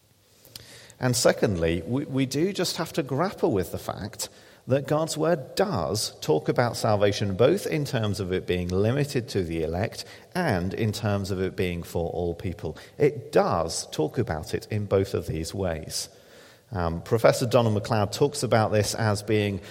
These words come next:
sufficient for all and efficient for some. Christ's sacrifice is sufficient to cover every sin of every human being who has ever lived and ever will live.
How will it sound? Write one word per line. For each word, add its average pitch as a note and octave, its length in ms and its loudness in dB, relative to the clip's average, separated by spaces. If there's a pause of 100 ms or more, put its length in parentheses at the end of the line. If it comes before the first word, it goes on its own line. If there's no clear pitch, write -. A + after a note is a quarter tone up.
(140)
sufficient D#3+ 800 0
for G#2 340 -2
all B2 540 4 (280)
and G2 240 0 (160)
efficient F#2 800 0
for F2 300 -2
some. E2 500 -2 (540)
Christ's C3 340 2
sacrifice C#3 600 2
is C3 180 2
sufficient B2+ 680 -2
to - 200 -14
cover A#2 480 2 (100)
every C#3+ 440 2
sin G#2 380 0 (180)
of G#2+ 260 2
every D#3 400 2
human A2 380 2
being F#2 300 2
who G2+ 120 0
has A2 300 4
ever C#3 260 4
lived G2+ 320 4
and G#2+ 200 0
ever G#2+ 340 0
will G#2+ 360 2
live. - 380 -6